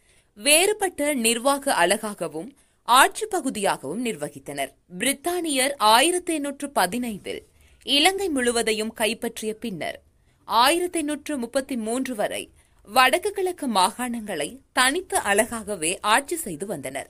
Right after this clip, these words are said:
இவ்வாறாக தமிழர் இனக்குழுமம் வாழும் பகுதிகளின் தனித்துவம்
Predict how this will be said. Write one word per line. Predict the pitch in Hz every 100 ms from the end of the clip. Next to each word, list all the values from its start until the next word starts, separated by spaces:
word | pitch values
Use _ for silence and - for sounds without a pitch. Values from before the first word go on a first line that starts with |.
| -
இவ்வாறாக | 269 269 370 392 349 302 277 294
தமிழர் | 262 233 311 349 -
இனக்குழுமம் | 226 240 269 254 233 226
வாழும் | 202 196 202 202
பகுதிகளின் | 190 226 247 226 226 220
தனித்துவம் | 190 196 240 233 143 98